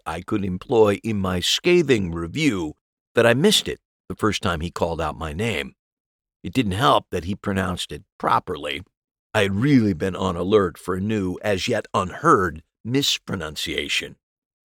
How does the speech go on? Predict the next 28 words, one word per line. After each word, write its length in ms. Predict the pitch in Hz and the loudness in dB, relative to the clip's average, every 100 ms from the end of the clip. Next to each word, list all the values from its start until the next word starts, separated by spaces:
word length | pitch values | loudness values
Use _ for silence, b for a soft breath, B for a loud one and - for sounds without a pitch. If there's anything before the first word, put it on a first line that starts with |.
| _ _ _ _ _ | _ _ _ _ _
Rather 400 | 113 151 156 131 | 2 2 2 2
than 220 | 110 104 | 2 0
yell 220 | 104 107 | 2 2
it 80 | 98 | 2
out 160 | 90 87 | 0 -4
again 520 | 78 110 107 82 95 | -4 -4 -4 -4 -6
to 100 | 95 | -8
the 100 | 80 | -8
nearly 380 | 85 92 80 - - | -6 -6 -8 -10 -4
empty 400 | 107 - 156 - | -4 -4 -14 -12
coffee 400 | - 143 - 90 | -2 -2 -2 -6
shop, 400 | - 78 76 - _ _ _ | -4 -4 -4 -8 _ _ _
he 120 | 120 | -4
instead 480 | 107 - 156 131 110 _ | -2 0 2 2 -2 _
stepped 360 | - 147 - | -2 0 0
around 320 | 117 120 165 139 | -2 -2 -2 -4
the 80 | |
counter, 420 | 101 80 71 92 110 _ _ _ _ | -8 -10 -10 -10 -12 _ _ _ _
placed 300 | - 139 - | 2 4 4
the 60 | 120 | -4
cup 300 | - 139 - | 0 0 0
on 80 | 110 | -2
the 80 | 104 | -2
table 440 | - 160 151 117 _ _ - | 0 0 0 -4 _ _ -16
in 80 | |
front 240 | 85 147 147 | -6 -2 -2
of 120 | 92 | -2
me. 180 | 71 | -8